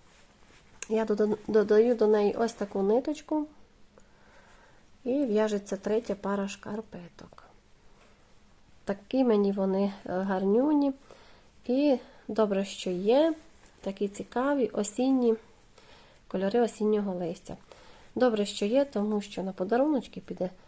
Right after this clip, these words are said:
сестрі, е, невісті. І ще одна пара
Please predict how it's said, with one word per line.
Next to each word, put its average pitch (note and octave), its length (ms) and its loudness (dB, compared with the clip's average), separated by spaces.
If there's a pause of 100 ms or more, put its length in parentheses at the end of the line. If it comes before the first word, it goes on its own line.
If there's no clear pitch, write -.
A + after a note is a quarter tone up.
(460)
сестрі, G#3+ 520 2 (680)
е, G3+ 260 -2
невісті. A#3+ 680 0 (1800)
І F#4 220 8
ще - 280 4
одна G#3+ 320 6
пара E4 540 4